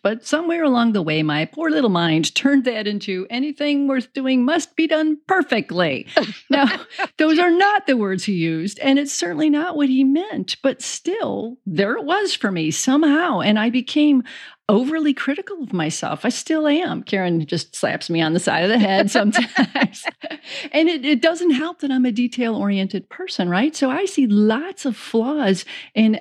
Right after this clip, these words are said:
Speaker 1: everything that I do. And I'll tell you, that's a recipe for a boatload of dissatisfaction. If I just keep going in that direction, I'm never gonna be happy. But worse than that,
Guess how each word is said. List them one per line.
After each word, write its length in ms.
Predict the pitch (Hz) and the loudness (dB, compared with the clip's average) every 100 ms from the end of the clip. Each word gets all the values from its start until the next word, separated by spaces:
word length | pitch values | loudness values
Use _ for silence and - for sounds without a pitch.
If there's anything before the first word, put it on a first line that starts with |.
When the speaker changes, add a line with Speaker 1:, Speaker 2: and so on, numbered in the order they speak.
| - | 0
Speaker 1:
everything 760 | 214 233 277 220 196 180 175 | 0 2 0 0 0 2 2
that 160 | 170 175 | 2 0
I 140 | 170 | 0
do. 320 | 180 - 285 254 | 0 2 4 4
And 120 | 196 | 4
I'll 80 | 202 | 2
tell 240 | 202 247 | 2 2
you, 140 | 330 | 2
that's 240 | 208 285 262 | 2 0 0
a 100 | 208 | 0
recipe 720 | 143 139 311 247 220 220 220 | 0 -2 -2 -2 -2 2 0
for 340 | - 165 170 - | 2 0 0 -2
a 140 | 170 165 _ - | -4 -4 _ 2
boatload 480 | - - 196 196 208 | 2 0 -2 0 -2
of 140 | 175 | -2
dissatisfaction. 1120 | 196 - 190 180 180 - 175 156 - - - - - - - | -2 -2 -4 -4 -6 -4 -4 -4 -4 -4 -6 -8 -14 -8 -2
If 200 | 214 - | -2 -2
I 160 | 208 269 | -2 0
just 240 | 285 247 | 2 0
keep 260 | - 254 185 | 0 -2 0
going 320 | 214 262 285 | 0 2 0
in 100 | 240 | 0
that 180 | 220 220 | -2 -4
direction, 580 | 208 185 208 - 302 294 _ - | -6 -6 -4 0 0 0 _ -4
I'm 260 | 302 403 381 | 0 2 2
never 280 | 370 415 359 | 2 -2 -2
gonna 240 | 330 294 | 2 2
be 140 | 277 | 2
happy. 520 | 233 - 311 - 170 - - - - | -2 -4 -4 -4 -6 -6 -14 -18 -4
But 100 | 277 | 0
worse 420 | 254 294 349 - | 2 2 2 -2
than 220 | - 190 156 | 0 2 2
that, 360 | 127 110 - | 0 -4 -8